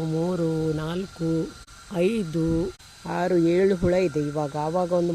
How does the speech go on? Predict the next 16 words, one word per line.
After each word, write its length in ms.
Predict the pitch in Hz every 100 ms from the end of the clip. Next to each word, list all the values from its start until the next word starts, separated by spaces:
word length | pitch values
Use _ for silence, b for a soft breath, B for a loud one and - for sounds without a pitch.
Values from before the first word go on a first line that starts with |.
| 165
ಮೂರು 180 | 175 180
ಹುಳ 160 | 170 165 165
ತೆಗೆದು 320 | 160 151 185 277 - - - - - -
ಬಿಸಾಡಿದ್ದೇನೆ 600 | - 185 180 160 143 139 143
ನಾನು. 200 | 131 156 214 - - - - - - - - - - - - - - - - - - - - - - - - - - - - - - - - - - - 190
ಇವಾಗ 180 | 185 175 175
ಈ 20 | 175
ಹುಳವನ್ನು 440 | 180 190 208 208 202
ನೋಡುವಾಗಲೇ 460 | 190 196 190 170 196 185
ಒಂಥರ 260 | 165 151 175 180
ಆಗ್ತದೆ 320 | 165 - 139 135
ನನಗೆ 260 | 143 143 - - - - - - - - - - - - - - - - - -
ನೋಡಿ. 180 | 175 165 165
ಇಲ್ಲೊಂದು 340 | 180 185 175 175 -
ಸಣ್ಣ 320 | 180 190 185 156
ನೋಡಿ 200 | 147 147